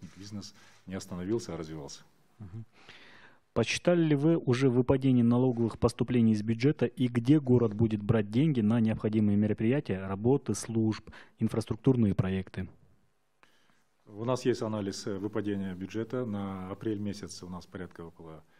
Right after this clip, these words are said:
Speaker 1: четырёхсот миллионов. Э, я надеюсь, после завершения эпидемии мы, э, эти потери наверстаем.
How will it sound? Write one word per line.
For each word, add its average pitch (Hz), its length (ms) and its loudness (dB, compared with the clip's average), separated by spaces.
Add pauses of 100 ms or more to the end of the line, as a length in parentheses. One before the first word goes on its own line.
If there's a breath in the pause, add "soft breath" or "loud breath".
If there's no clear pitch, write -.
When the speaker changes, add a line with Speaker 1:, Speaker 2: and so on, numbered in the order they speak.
(140)
Speaker 1:
четырёхсот - 500 -10
миллионов. 107 440 -6 (440 soft breath)
Э, 82 200 -14
я 98 140 -4
надеюсь, 104 340 -2
после 90 600 -8
завершения 92 500 -8
эпидемии 95 400 -8
мы, 87 180 -10 (200)
э, 73 380 -18
эти 85 160 -16
потери 82 380 -12
наверстаем. 71 500 -16